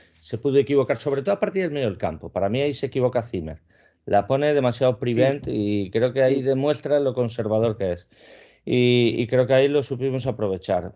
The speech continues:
Speaker 1: Fuimos inteligentes, buscar las bandas cuando tal,
Speaker 2: Eso es.
Speaker 1: y Buique, Amon-Ra, bueno, todos los que han participado en ese drive, la línea ofensiva que estuvo espectacular,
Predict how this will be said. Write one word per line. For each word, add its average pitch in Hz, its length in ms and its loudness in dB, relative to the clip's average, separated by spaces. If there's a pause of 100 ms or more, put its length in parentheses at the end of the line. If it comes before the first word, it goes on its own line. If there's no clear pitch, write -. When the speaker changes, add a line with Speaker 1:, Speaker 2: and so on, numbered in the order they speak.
Speaker 1:
Fuimos 117 420 -4
inteligentes, 117 680 -4
buscar 107 320 -4
las 104 140 -2
bandas 107 340 -2
cuando 104 280 -2
tal, 135 320 4
Speaker 2:
Eso 135 120 -4
es. - 280 -14 (240)
Speaker 1:
y 117 120 -2
Buique, 123 480 -2
Amon-Ra, 131 760 0 (360)
bueno, 120 280 -4 (220)
todos 165 280 2
los 151 180 -2
que 160 80 -4
han 143 100 -4
participado 127 640 -4
en 131 140 -4
ese 123 200 -6
drive, 131 300 0
la 120 160 2
línea 156 240 -2
ofensiva 131 480 -4
que 117 80 -6
estuvo 135 280 -4
espectacular, 117 760 -4